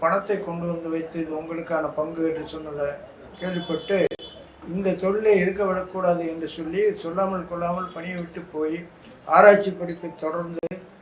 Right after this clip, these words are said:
பல ஆராய்ச்சிகளை செய்து, சென்னை பல்கலைக்கழகம் என்ற நூறாண்டுகளுக்கு மேலான அந்த பல்கலைக்கழகத்தின் தமிழ்த்துறையில்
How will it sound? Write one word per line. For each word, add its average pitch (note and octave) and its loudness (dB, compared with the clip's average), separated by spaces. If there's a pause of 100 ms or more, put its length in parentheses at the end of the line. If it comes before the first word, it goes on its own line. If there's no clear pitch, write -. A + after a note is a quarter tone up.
(280)
பல E3+ 4
ஆராய்ச்சிகளை F#3 2
செய்து, E3 -4 (580)
சென்னை G#3+ 0
பல்கலைக்கழகம் F#3+ 0
என்ற E3+ 0 (160)
நூறாண்டுகளுக்கு F#3+ 2
மேலான F3 0 (200)
அந்த E3 -2
பல்கலைக்கழகத்தின் F3 -2
தமிழ்த்துறையில் F3 0